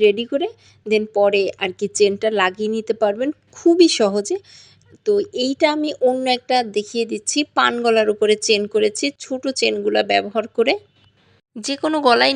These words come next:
নিতে পারবেন। তো এটা আমি গোল গলা নিয়েছি, আগেই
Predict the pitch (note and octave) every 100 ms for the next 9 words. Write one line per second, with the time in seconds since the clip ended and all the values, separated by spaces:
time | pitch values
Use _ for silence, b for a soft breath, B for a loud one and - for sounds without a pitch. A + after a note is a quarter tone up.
0 | B3 A#3 C4 A3+ G3+ B3 F4+ C4+ - G#3+
1 | B3 C#4+ C#4 C#4+ C4+ G#3+ B3 C4 A#3+ A3
2 | G#3+ G3+ G3+ G3+ - F#4+ B B - A3
3 | A3+ A#3+